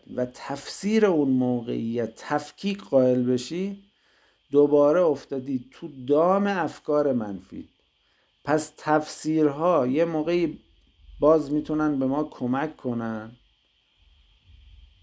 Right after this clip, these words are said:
و البته خیلی وقتا هم تفسیرها جوری هن که به ما کمکی نمی‌کنن.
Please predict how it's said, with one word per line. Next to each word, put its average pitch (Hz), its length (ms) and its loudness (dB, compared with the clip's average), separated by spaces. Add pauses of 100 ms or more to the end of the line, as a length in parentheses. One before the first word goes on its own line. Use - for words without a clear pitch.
(360)
و 143 140 2
البته 135 680 0
خیلی 156 500 -4
وقتا 131 500 -6
هم 147 120 -8
تفسیرها 110 640 -6
جوری 127 420 -2
هن 165 180 -4
که 135 120 -8
به 110 80 -6
ما 117 180 -4
کمکی 110 440 -8
نمی‌کنن. 110 560 -8